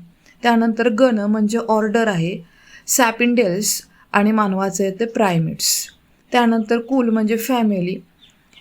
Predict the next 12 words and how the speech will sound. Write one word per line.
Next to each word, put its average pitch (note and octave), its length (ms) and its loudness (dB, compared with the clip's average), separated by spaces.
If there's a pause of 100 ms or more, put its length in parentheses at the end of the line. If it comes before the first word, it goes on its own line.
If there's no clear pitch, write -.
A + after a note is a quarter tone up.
(100)
ॲनाकार्डिएसी A3+ 1080 0 (420)
आणि G3+ 420 0
माणसाचा G#3+ 460 0
जन्म G#3+ 440 0 (120)
किंवा A3 140 2
माणसाची G#3+ 540 0
जी A3 160 -2
काही A3+ 180 2
फॅमिली G#3 520 -2
असेल G3+ 420 -4
ती A3+ 60 0
येणारे F#3+ 440 -2